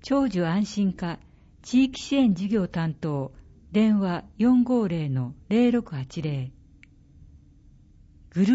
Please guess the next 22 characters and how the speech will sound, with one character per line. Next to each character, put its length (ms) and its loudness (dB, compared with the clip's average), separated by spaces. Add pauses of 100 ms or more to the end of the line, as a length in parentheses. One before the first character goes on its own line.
ー 40 0
プ 140 -2
ホ 200 0
ー 60 -2
ム 100 0
っ 20 -8
て 280 -8
ど 180 2
ん 60 4
な 120 0
施 80 -12
設？ 440 -8 (560)
認 240 6
知 80 -12
症 320 -2
を 140 -6
一 100 -4
緒 220 -4
に 100 6
学 260 0
ぼ 140 -2
う。 220 -8